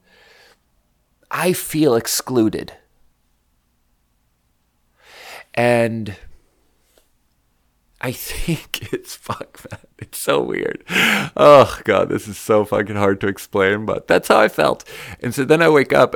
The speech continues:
and then I think that's my fear, you know? I think that's my fear, and that's my resentment, and that's where I'm at. I feel like those people are somewhere,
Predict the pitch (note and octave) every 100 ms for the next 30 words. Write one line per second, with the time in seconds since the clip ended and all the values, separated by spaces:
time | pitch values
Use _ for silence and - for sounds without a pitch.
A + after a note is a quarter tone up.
0 | - A2+ C3+ C3 - C3 - - E3+ -
1 | D3+ D3 C#3 - C3+ A2+ E2+ E2+ G#2 G#2
2 | _ _ _ _ - G#2 C3+ C3+ C3 A#2+
3 | G#2 - C3+ D3 B2+ A2 - G2 F#2 E2+
4 | A2+ G#2+ B2 A2+ F#2 F#2 - - - -
5 | - - _ G#2+ G#2+ F#2+ F#2+ - _ _
6 | _ _ _ - A#2+ C#3 D3 - - C3
7 | C3+ A2 G#2+ G2+ - - G#2 G#2+ - -
8 | A2 - G2 F2 - _ _ _ _ _
9 | _ _ _ _ - G2 G2 - - -
10 | A2 G2+ F#2 E2+ D2+ A1